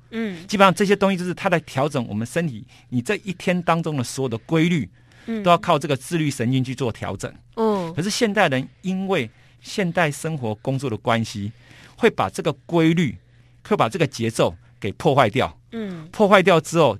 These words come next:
Speaker 2: 久而久之，你的身体就会从头到脚，从里到外，会出现很多很多的状况。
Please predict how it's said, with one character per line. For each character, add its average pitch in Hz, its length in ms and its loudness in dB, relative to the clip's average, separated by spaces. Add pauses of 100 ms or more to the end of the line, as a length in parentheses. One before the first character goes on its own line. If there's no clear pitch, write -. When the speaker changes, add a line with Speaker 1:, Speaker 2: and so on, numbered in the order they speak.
(120)
Speaker 2:
久 117 220 0
而 139 140 4
久 104 220 -2
之， 151 160 0
你 117 80 0
的 113 120 -2
身 156 260 2
体 107 220 -6 (280)
就 175 100 0
会 160 140 6
从 135 360 -2
头 123 240 -2 (100)
到 143 180 8
脚， - 340 -8
从 147 320 -4
里 110 220 -2
到 131 180 8
外， 113 240 2 (440)
会 160 100 2
出 156 160 -6
现 143 260 0
很 104 380 -2
多 147 180 0
很 95 200 -4
多 113 100 -4
的 104 80 -6
状 98 240 -6
况。 - 180 -12